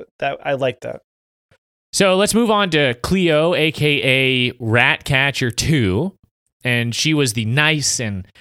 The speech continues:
Speaker 2: positive moral influence for the group.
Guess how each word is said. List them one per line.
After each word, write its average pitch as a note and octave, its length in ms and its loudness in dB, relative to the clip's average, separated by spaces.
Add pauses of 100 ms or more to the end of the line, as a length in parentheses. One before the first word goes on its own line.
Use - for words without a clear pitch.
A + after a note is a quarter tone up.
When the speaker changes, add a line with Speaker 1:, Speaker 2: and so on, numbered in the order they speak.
(140)
Speaker 2:
positive C3+ 560 0
moral C3 480 0
influence B2+ 640 -2
for C#3+ 120 -2
the C3 120 0
group. B2 340 -2